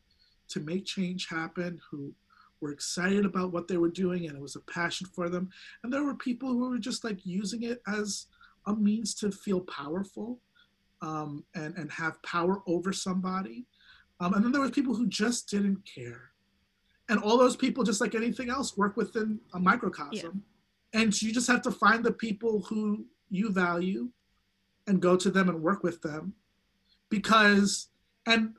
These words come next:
Speaker 1: I'll say I was pretty sloppy. I was, I, I complained pretty openly. And they were like, "Damn," they're like, "Chill." I was like, "No, you're not paying, you're, you're, you're not paying me.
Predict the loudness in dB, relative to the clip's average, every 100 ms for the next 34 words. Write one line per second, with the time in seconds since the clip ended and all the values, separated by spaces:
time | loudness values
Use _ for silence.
0 | 0 2 4 2 2 2 4 2 0 2
1 | 4 4 2 2 0 -2 -2 -2 -4 -2
2 | -2 -2 -4 -8 -6 -4 -4 -4 -4 -2
3 | -4 -6 -10 -8 -10 -12 _ -18 0 6
4 | 6 8 4 2 -2 0 0 -4 -10 _
5 | _ _ _ _ -4 -2 -2 -10 -20 _
6 | 2 6 6 2 -4 -2 0 0 -2 -6
7 | -10 -4 -2 -2 -4 -6 -12 -20 -20 -20
8 | _ 2 6 6 6 6 6 6 2 0
9 | 0 0 2 2 2 0 4 4 4 2
10 | 4 2 0 -10